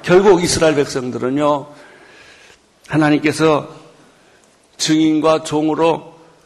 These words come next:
존귀하게 사령하려고 하였으나 그들의 불신앙 때문에,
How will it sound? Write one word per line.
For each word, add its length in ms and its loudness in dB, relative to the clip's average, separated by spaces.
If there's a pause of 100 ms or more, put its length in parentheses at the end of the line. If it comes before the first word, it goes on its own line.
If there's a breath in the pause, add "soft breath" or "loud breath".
(200)
존귀하게 580 0
사령하려고 640 -2
하였으나 880 -4 (840 soft breath)
그들의 320 -2
불신앙 540 -8
때문에, 560 -6